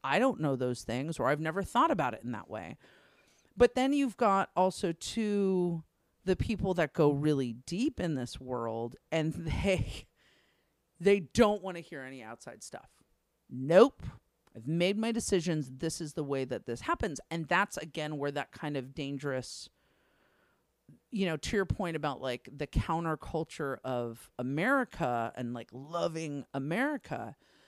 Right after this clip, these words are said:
I think in a weird way it has become a counterculture it's a counterculture if we consider the dominant culture is, uh,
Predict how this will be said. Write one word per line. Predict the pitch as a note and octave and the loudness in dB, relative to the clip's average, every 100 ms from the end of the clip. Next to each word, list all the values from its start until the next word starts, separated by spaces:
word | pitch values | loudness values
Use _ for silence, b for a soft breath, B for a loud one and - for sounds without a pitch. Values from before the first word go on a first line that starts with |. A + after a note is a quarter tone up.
| b b b | b b b
I | G3 | -2
think | G3+ - D4+ - | -2 -2 -2 0
in | G#3+ | 0
a | G#3+ | 0
weird | F#3 G#3 G3 | 0 -2 2
way | F#3 F3 | 2 4
it | D#3 | 2
has | E3 D3+ | 0 0
become | D3+ D#3+ - - G3+ G3+ | -4 -6 -6 0 0 2
a | - - _ | -2 -6 _
counterculture | - - A3+ A#3 A3+ - - C#3+ - - C3+ B2+ B2 B2+ - _ _ _ _ _ | -10 0 0 2 -2 -4 -2 0 -2 -2 0 0 -2 -4 -12 _ _ _ _ _
it's | G#3 G#3 | 0 2
a | |
counterculture | F#3+ - C4 D4 C#4+ - - G#3 - G3 E3+ D3+ - | 0 0 2 2 0 -2 -2 -2 -4 -4 -2 -4 -6
if | F3 E3+ - | -6 -6 -8
we | D#3 D#3+ | -10 -10
consider | - E3+ D3 G3 E3+ D#3 | -8 -10 -8 -8 -4 -4
the | C#3+ C3+ | -4 -6
dominant | B2+ D#3+ D#3+ F3 E3+ C#3 | -2 0 2 0 -4 -6
culture | - - A#2 - - A2 A#2 B2+ _ _ | -10 -10 -10 -10 -12 -10 -12 -14 _ _
is, | D3+ C3+ C3 B2 A#2+ A#2+ - - _ _ _ _ _ _ _ _ - | -2 0 0 -2 -6 -10 -14 -18 _ _ _ _ _ _ _ _ -2
uh, | C#3+ | -2